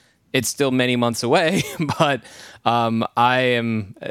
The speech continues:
I am no less satisfied with this movie because of the way that it ended. Um, it is still, in my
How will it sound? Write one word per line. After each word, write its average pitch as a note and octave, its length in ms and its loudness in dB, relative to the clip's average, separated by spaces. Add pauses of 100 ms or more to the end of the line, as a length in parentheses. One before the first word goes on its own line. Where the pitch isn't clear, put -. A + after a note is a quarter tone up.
(120)
I B2+ 100 2
am B2 240 0
no C#3 240 2
less C3 260 2
satisfied A#2 680 0
with G#2+ 140 -4
this A2 200 -4
movie G#2 300 0
because G2 340 -2
of G2+ 80 -4
the G2 80 -2
way F#2+ 220 0
that F#2 120 -4
it F#2+ 120 0
ended. A#2+ 360 0 (360)
Um, G2+ 360 -2
it G#2+ 180 0
is G#2+ 180 0
still, A2 540 0 (800)
in A2 160 0
my B2+ 600 2